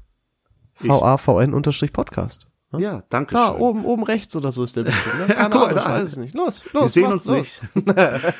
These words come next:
Speaker 1: Tu's,
Speaker 2: Nein,
Speaker 1: tu's,
Speaker 2: sehr
Speaker 1: tu's.
Speaker 2: geil. Also ich hab das gar, ich hab die Zahlen, muss ich sagen, länger schon nicht mehr verfolgt. Einfach, na, es klingt dumm, aber weil mich die Zahlen auch nicht so interessieren, weil es halt so oder so Spaß macht.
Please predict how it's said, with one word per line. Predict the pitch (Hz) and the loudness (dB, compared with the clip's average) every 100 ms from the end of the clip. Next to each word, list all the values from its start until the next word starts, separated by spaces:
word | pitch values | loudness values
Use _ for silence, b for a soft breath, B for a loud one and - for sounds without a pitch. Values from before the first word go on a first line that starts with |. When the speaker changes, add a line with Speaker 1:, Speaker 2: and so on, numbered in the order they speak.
| 185 B B B _ | -10 B B B _
Speaker 1:
Tu's, | - 185 - | 2 2 4
Speaker 2:
Nein, | 160 170 | 4 6
Speaker 1:
tu's, | 143 - | 4 2
Speaker 2:
sehr | 202 | 4
Speaker 1:
tu's. | 196 | 4
Speaker 2:
geil. | 190 170 | 4 4
Also | 139 147 151 | 4 4 4
ich | 127 147 | 2 0
hab | 175 - | -2 0
das | 151 - | -4 0
gar, | 160 147 | 0 2
ich | 143 | 0
hab | 175 | -2
die | 160 | -2
Zahlen, | - 170 170 | 2 2 4
muss | 165 156 | 0 -2
ich | 143 | 0
sagen, | 151 147 | 0 0
länger | 151 156 | -2 -2
schon | - 147 | -2 -4
nicht | 143 | -2
mehr | 143 | -2
verfolgt. | 135 - 147 196 - - | -4 2 4 4 0 -2
Einfach, | 127 131 120 - _ _ _ _ _ | 0 2 -2 -8 _ _ _ _ _
na, | 131 | -2
es | 131 139 | 0 0
klingt | 131 143 | 2 2
dumm, | 139 | 2
aber | 123 117 | 2 0
weil | 120 | -2
mich | 117 | -2
die | 127 | -2
Zahlen | 139 135 | 0 0
auch | 131 | 0
nicht | 123 | -2
so | 127 | -4
interessieren, | 123 120 135 165 | -4 -4 -2 -2
weil | 131 | -2
es | 113 - | -4 -4
halt | 101 - | -6 -4
so | 107 | -4
oder | 101 | -4
so | 107 | -4
Spaß | 127 143 135 156 | -2 0 0 -2
macht. | 175 | -8